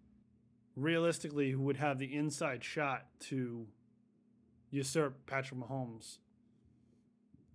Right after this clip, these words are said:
from a consistent dominance over the entire season, the offensive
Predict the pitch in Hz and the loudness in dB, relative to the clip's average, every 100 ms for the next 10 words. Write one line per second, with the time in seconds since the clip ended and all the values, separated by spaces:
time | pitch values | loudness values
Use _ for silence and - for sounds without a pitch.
0 | - - _ - 160 147 139 139 135 151 | -20 -20 _ -2 2 2 2 0 0 -4
1 | 135 196 165 160 127 - 143 156 151 139 | 0 -2 0 -2 -2 -2 2 2 2 0
2 | 135 156 147 139 135 127 123 151 147 139 | -2 0 2 2 2 0 0 2 4 2
3 | - 160 131 123 127 - _ _ _ _ | 2 2 2 -2 -6 -10 _ _ _ _
4 | _ _ _ _ _ _ _ - - - | _ _ _ _ _ _ _ -20 -20 -18
5 | - - - _ _ _ - 151 151 147 | -20 -20 -20 _ _ _ -6 -4 0 0
6 | 143 160 143 147 117 | 2 0 2 0 -2